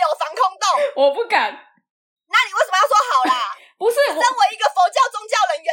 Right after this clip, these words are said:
Speaker 1: 你为什么可以这样子随便的对你的信徒说好啦？
Speaker 2: 好啦的意思是什么，你知道吗？我给你一点希望，
Speaker 1: 敷衍我。
Speaker 2: 啊，我自己努力去争取。
Speaker 1: 可以，这句话我接受。好，继续。我就是这么好被敷衍。
Speaker 2: 对啦，然后现在就是，现在就是，呃，这件事情光是因为我们的建案比较大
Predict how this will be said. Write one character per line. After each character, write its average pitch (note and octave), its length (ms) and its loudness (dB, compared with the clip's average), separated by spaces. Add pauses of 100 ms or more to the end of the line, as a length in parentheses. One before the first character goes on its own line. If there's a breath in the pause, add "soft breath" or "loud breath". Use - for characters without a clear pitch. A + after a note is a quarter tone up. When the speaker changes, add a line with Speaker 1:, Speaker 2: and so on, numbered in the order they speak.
Speaker 1:
你 C#4+ 80 -14
为 F4 160 0
什 F4 80 -4
么 C#4 80 -4
可 A#4 160 -2
以 F#4+ 80 -6
这 - 80 -14
样 G#4 80 -2
子 G#4+ 160 -12
随 D#5+ 160 -2
便 G4+ 160 -12
的 - 80 -2
对 G#4 160 -8
你 D4+ 80 -18
的 C#5+ 80 0
信 - 240 -8
徒 A#4 160 -4
说 - 80 -20 (480)
好 C4 240 -2
啦？ C#4 100 -2 (220)
Speaker 2:
好 C4+ 220 0
啦 D4 160 2
的 D4 100 -6
意 F4 160 -2
思 C#4+ 80 -6
是 D#4 100 -6
什 D4+ 60 -6
么， F#3 160 -2
你 E3 60 -8
知 G3 60 -6
道 F#3+ 120 0
吗？ E3 300 -10
我 A3+ 180 -4
给 C4+ 240 0
你 C4 60 -10
一 C4+ 160 -6
点 F#3+ 180 -6
希 C#4+ 160 -6
望， A3+ 80 -6
Speaker 1:
敷 C#4 80 0
衍 - 20 4
我。 A3 300 0
Speaker 2:
啊， C4 140 -2
我 B3 180 0
自 D4 140 -6
己 A#3 160 -8
努 G3+ 160 -8
力 B3 120 -6
去 A#3+ 120 -6
争 G#3+ 260 -4
取。 - 220 -18
Speaker 1:
可 A#3 100 -4
以， - 160 -6
这 A#4+ 160 -16
句 A#4+ 80 -20
话 A#4+ 160 -6
我 - 80 -2
接 - 160 -12
受。 - 160 -12
好， C5+ 560 -2
继 - 80 -20
续。 - 80 -20
我 A#3+ 120 -2
就 A#4 120 0
是 G#4+ 160 -6
这 F4 100 2
么 D4 60 -4
好 B3+ 240 0
被 C4+ 80 -2
敷 C#4 60 -2
衍。 - 20 2
Speaker 2:
对 C#4 80 2
啦， A#3+ 160 2
然 A3+ 80 -4
后 D4 140 0
现 D#4 120 0
在 D#4 60 2
就 D#4 140 -8
是， D4+ 240 -6
现 C#4+ 120 -2
在 D4 80 0
就 C#4+ 120 -6
是， D4 160 -4 (300)
呃， F#3 520 -2 (460 soft breath)
这 D#4+ 140 -2
件 D4+ 140 -2
事 D4+ 160 -4
情 B3 200 -8
光 B3+ 240 -2
是 C4 220 -8
因 D4 120 -2
为 - 0 -
我 C#4 80 0
们 F#3+ 100 -6
的 F#3 80 -2
建 G3+ 220 -6
案 F#3 160 -6
比 D3 60 -12
较 D3+ 160 -4
大 - 260 -6